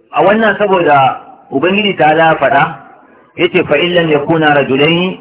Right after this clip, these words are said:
فرجل وامرأتان ممن ترضون من الشهداء أن تضل إحداهما فتذكر إحداهما الأخرى." Ubangiji ta ala da ya ce, "Ku kafa shaidu guda biyu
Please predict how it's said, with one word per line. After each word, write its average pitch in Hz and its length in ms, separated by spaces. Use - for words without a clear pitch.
فرجل 147 400
وامرأتان 135 840
ممن 131 320
ترضون 147 460
من 139 100
الشهداء 131 920
أن 185 220
تضل 151 400
إحداهما 147 680
فتذكر 151 520
إحداهما 131 460
الأخرى." 110 380
Ubangiji 160 380
ta 143 160
ala 165 160
da 151 80
ya 156 80
ce, 147 200
"Ku 135 100
kafa - 280
shaidu 139 400
guda 135 380
biyu 139 400